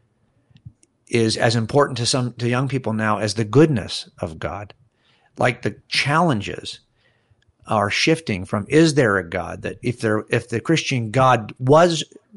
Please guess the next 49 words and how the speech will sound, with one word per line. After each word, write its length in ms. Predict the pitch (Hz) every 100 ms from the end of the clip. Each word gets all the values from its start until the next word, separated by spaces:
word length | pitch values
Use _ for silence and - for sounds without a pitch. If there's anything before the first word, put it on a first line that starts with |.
| 143 -
real, 520 | 117 107 85 85 - _ _ _ _
he's 200 | - 143
not 320 | 165 143 113
good. 320 | 117 143 135 90
In 160 | 110
other 140 | 143 160
words, 380 | 139 120 104 - - - - -
if 140 | 139
I 160 | 135 165
said 400 | 165 - 175 160
to 80 | 147
you, 220 | 117 98
"I 100 | 110
want 180 | 120 160
to 80 | 196
be 160 | 160
able 160 | 147 135
to 80 | 120
sit 240 | - -
with 100 | 135
you 100 | 127
for 140 | 120 113
a 60 |
moment 340 | 113 120 123 110
and 140 | 110
make 220 | 113 131
a 40 | 104
case 680 | - 139 113 78 87 - - _ _ _ _ _
for 320 | - 117 113
Nazism," 840 | 113 139 143 - - - - - - _ -
I 100 | 135
think 220 | 147 139
for 80 | 113
the 100 | 113
most 360 | 120 156 180
part, 240 | - 95 95
you 140 | 104 151
would 120 | 113
say, 300 | - 87 95
"Well, 180 | - 101
I 100 | 120
don't 180 | 120 - _ _ _ _ _
care 200 | - 147
about 240 | 135 98 73
your 260 | 90 - - _ _ _
case 340 | - 92 78 -
for 200 | - 85
Nazism. 640 | 90 87 - 87 - 87
Nazi, 400 | 92 113 - 107